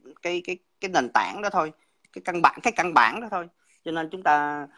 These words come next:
có cái sự khác biệt thì tôi muốn đính chính với anh Cư Xá, Duy Tân, với anh chị các bạn để chúng ta thấy rằng cái sự khác biệt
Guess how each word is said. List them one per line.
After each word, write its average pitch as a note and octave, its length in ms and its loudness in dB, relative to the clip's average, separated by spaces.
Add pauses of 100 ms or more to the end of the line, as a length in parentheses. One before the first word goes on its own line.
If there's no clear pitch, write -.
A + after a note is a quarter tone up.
(180)
có G3 140 -4
cái G3 200 -10
sự C3 180 -6
khác F#3 220 -6
biệt B2+ 200 -4
thì B2+ 120 -6
tôi C#3 120 -4
muốn C#3+ 200 -4
đính F#3+ 220 -2
chính G#3 220 -4
với G3+ 120 -2
anh D3+ 180 2
Cư D3+ 140 -4
Xá, D3 220 4
Duy D3+ 160 -4
Tân, C#3+ 260 2
với D#3 100 -2
anh C#3+ 140 -2
chị B2+ 160 -4
các - 100 -6
bạn A2 220 2
để B2 100 -2
chúng D#3 120 -8
ta C#3+ 140 2
thấy E3+ 200 0
rằng C3 100 -14
cái B2+ 60 -18
sự G#2 180 -12
khác E3 200 -8
biệt - 160 -10